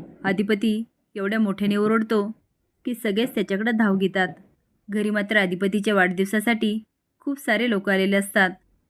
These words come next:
चंची घरी पळत येते आणि भुवनेश्वरीला ही बातमी देते. भुवनेश्वरी दात खाऊन म्हणते, "जखम आमच्या अधिपतीच्या पायाला नाही,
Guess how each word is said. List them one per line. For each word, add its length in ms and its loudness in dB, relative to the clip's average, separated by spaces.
चंची 260 -2
घरी 200 2
पळत 320 2
येते 400 -2
आणि 140 -2
भुवनेश्वरीला 720 2
ही 60 0
बातमी 360 0
देते. 400 2
भुवनेश्वरी 560 0
दात 280 -2
खाऊन 180 2
म्हणते, 400 4
"जखम 320 0
आमच्या 260 2
अधिपतीच्या 540 0
पायाला 380 4
नाही, 260 4